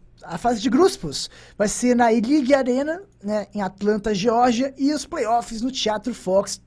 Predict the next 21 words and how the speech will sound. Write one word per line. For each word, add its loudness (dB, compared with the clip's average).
também -2
em -6
Atlanta, -2
Geórgia. -8
Como 6
de -2
costume, 0
o -10
Major 0
vai 2
premiar -2
aqui -2
as 4
equipes -2
com -2
um 2
milhão 4
de -2
dólares, 2
a -18
distribuição -2